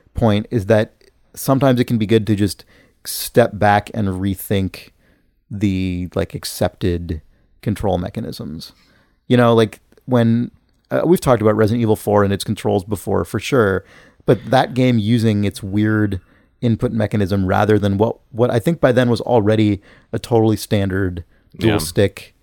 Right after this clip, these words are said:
Speaker 1: mechanism, like, really gave that game a totally different feeling and, like, a very specific and unique vibe that I don't think it would have had with them, with,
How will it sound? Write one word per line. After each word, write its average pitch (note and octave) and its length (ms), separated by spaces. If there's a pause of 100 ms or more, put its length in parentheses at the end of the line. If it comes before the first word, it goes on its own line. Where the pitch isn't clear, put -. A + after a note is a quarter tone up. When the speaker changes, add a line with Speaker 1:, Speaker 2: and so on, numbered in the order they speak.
(300)
Speaker 1:
mechanism, F#2+ 640
like, F#2+ 120
really A#2 600 (840)
gave G#2+ 220
that G#2 140
game G#2 180
a G2 40
totally A#2+ 360
different G#2+ 440
feeling G2+ 540
and, A#2 180
like, B2 120
a A#2+ 40
very B2 320 (500)
specific D#3 500
and B2+ 80
unique A#2+ 340
vibe F#2 500 (400)
that - 120
I G2 80
don't G2+ 180
think F#2 120
it - 60
would G2+ 120
have F2+ 80
had F2 240
with F2 100
them, F2+ 300
with, G#2 340